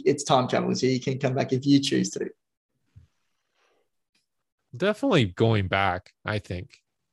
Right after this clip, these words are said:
Speaker 2: And, and not to change anything, but certainly just to re-, relive or re-, re-observe certain things, whether it was, like, when I was a kid or how my parents were or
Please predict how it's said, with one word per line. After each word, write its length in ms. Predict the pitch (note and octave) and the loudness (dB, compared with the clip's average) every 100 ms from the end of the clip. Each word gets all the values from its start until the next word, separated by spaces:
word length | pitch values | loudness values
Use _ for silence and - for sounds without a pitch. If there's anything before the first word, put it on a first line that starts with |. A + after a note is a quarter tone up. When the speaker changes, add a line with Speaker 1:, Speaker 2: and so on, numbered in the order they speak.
| _ _ | _ _
Speaker 2:
And, 180 | C3 C3+ | -2 0
and 180 | D3+ C#3 | 2 2
not 280 | C3+ C#3 - | 4 2 2
to 360 | C3+ A#2+ A2 - | 2 2 0 -6
change 380 | - B2 A#2+ A#2 | -6 0 2 2
anything, 400 | G#2+ G2+ G#2+ G2 | 2 0 -4 -4
but 200 | G2 F#2 | -4 -4
certainly 340 | - A#2 A2 G#2 | 0 0 2 0
just 240 | G#2 - | -2 -2
to 280 | G#2 G2 F2+ - | -2 -2 -6 -10
re-, 500 | G2+ G#2 G2+ G2 F#2+ _ _ _ _ _ _ _ _ _ _ | -4 -2 0 -2 -6 _ _ _ _ _ _ _ _ _ _
relive 520 | A2+ A2 G2 G2+ G#2 G2 | -2 0 2 0 0 -2
or 200 | F#2 F#2 | -4 -4
re-, 400 | G2 G2 F2+ - - | -4 -4 -6 -14 -16
re-observe 1000 | G#2+ G2+ G2 G2 F2 F2+ F#2+ A2 B2 - _ _ _ _ _ - - | -8 -4 -4 -4 -6 -6 -4 -4 -6 -10 _ _ _ _ _ -20 -8
certain 320 | - A2+ G#2 | -2 -2 0
things, 320 | G#2+ G#2+ G2+ | -2 0 2
whether 200 | G#2 G2+ | 2 2
it 60 | F#2+ | 0
was, 160 | F#2+ | -2
like, 180 | G2 F#2+ | -4 -4
when 120 | F#2+ | -4
I 120 | F#2+ | -2
was 160 | G2 F#2+ | -2 -2
a 60 | F#2 | -4
kid 420 | - G2+ G2+ F#2+ | 0 2 2 0
or 240 | F#2 F#2 | 0 -2
how 220 | F2+ G2 | -2 -2
my 200 | G2 F#2 | -2 -4
parents 520 | F2+ - G2+ G2+ F#2 - | -6 -4 -2 -2 -4 -4
were 160 | G2 | 0
or 520 | G2 G2 F#2+ F2+ E2+ | 0 0 -2 -4 -8